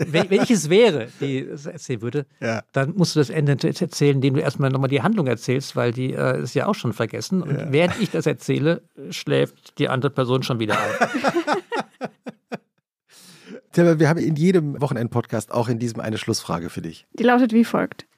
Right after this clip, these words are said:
Speaker 3: Was findest du persönlich schwerer zu ertragen, den Sonntagnachmittag oder den Montagmorgen?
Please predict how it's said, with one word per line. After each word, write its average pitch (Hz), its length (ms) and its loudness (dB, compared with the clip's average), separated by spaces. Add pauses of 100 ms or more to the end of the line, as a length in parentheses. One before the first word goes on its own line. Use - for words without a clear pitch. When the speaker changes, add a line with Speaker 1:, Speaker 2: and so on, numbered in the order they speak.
(340)
Speaker 3:
Was - 240 -2
findest 269 320 6
du 247 200 2 (100)
persönlich 226 680 4
schwerer 233 400 2
zu 226 140 -2
ertragen, 165 460 -2
den 170 160 -2
Sonntagnachmittag 202 960 2 (180)
oder 202 160 2
den 185 160 2
Montagmorgen? 185 800 -2